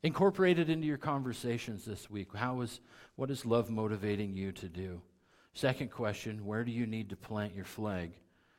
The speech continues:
for the sake of love? What area is out there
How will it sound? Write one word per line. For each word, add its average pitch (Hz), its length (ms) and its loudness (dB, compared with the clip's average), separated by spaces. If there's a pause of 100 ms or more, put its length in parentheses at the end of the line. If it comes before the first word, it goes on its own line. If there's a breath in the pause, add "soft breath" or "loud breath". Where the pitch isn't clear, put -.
(460 soft breath)
for 101 100 -6
the 95 80 -4
sake 98 300 -2
of 98 160 -8
love? 95 300 -2 (3000 soft breath)
What 127 200 6
area 151 600 8
is 117 160 2
out 139 340 2
there 95 360 -2